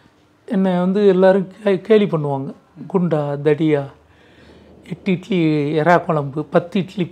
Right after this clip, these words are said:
பருப்பு சாம்பார்னுவாங்க." எனக்கா ரொம்ப சங்கடமா இருக்கும். "என்னடா இது இப்படி கிண்டல் அடிக்கிறானுங்களேன்ட்டு" தனியா உட்காந்து அழுதுருக்கேன். இதே கோபாலபுரம் boys ஹை ஸ்கூல்ல தான் படிச்சேன்.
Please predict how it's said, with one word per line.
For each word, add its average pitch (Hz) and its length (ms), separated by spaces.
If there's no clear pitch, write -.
பருப்பு 180 220
சாம்பார்னுவாங்க." 147 680
எனக்கா 214 800
ரொம்ப 269 520
சங்கடமா 269 500
இருக்கும். 208 260
"என்னடா 175 400
இது 208 160
இப்படி 214 320
கிண்டல் 202 320
அடிக்கிறானுங்களேன்ட்டு" 175 1000
தனியா 240 380
உட்காந்து 196 200
அழுதுருக்கேன். 208 800
இதே 208 300
கோபாலபுரம் 190 560
boys 165 280
ஹை 185 100
ஸ்கூல்ல 165 400
தான் 160 180
படிச்சேன். - 360